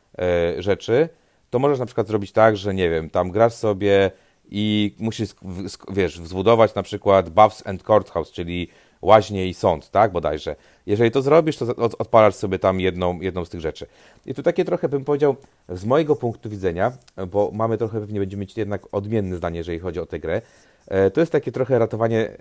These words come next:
tego tytułu. Dlaczego? Dlatego, że ja po kilku partiach mam wrażenie, że ja już ten tytuł zagrałem i nie mam więcej potrzeby w niego zagrania.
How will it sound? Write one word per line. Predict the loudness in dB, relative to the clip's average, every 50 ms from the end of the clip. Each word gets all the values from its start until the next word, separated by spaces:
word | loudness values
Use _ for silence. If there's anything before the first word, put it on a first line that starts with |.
| -20 -14 -10
tego | -6 -2 0 0
tytułu. | 0 -2 -4 -4 -2 -2 -2 -4 -8 -10 -6
Dlaczego? | -6 -4 -2 0 -2 -2 -2 -4 -8 _ -12
Dlatego, | -8 -6 -4 -2 -2 0
że | 4 4 4 4
ja | 4 2 2
po | 0 -2 -6
kilku | -6 -8 -10 -8 -8 -8 -2
partiach | 0 0 0 0 0 0 0 0 -2 -4 _ _ _ _ _ _ _
mam | -4 -2 0 0 0
wrażenie, | 0 -2 -2 -2 -2 -2
że | -2 0 2
ja | 4 4 4
już | 4 2 0
ten | -4 -4 -4 -4 -6 -8
tytuł | -10 -8 -2 0 2 2 2 0 -4 _ _ _
zagrałem | -10 -8 -4 0 2 4 4 4 2 0 -2 -8 _ _ _ _ _ _ _ _ -6
i | -6 -4
nie | 0 2 2 2
mam | 2 2 0 0
więcej | 0 -2 -2 -2 -4 -6
potrzeby | -6 -6 -6 -4 -4 -6 -4
w | -4
niego | -6 -6 -4 -4
zagrania. | -4 -4 -4 -4 -6 -6 -10